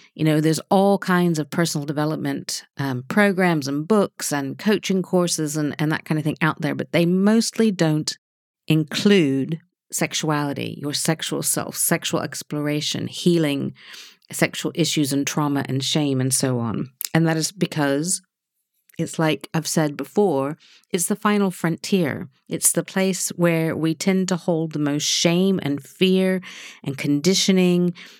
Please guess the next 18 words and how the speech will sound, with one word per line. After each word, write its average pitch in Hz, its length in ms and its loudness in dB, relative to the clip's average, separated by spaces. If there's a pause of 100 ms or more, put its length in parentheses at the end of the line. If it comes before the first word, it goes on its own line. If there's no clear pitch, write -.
(180)
and 139 560 -2 (200)
unhelpful 175 800 2
thoughts, - 600 -2 (420)
habits, 170 460 -2
patterns, 170 680 0
beliefs. 160 720 -2 (260)
And 185 160 2
so 170 480 2
it's 196 180 -2
a 202 60 2
big 180 520 -4
deal 170 500 2
to - 140 -8
go 147 260 0
and 139 120 -2
address 139 420 -2
those 139 380 0
things. 135 520 -2